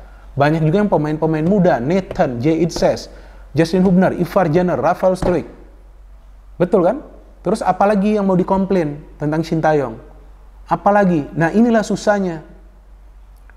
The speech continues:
di hidup. Ketika kita bekerja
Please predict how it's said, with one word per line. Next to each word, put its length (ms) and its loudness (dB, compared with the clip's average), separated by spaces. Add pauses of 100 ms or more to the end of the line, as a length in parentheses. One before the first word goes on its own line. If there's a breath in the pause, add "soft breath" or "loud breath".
(100)
di 120 0
hidup. 480 0
Ketika 520 -2
kita 360 0
bekerja 800 0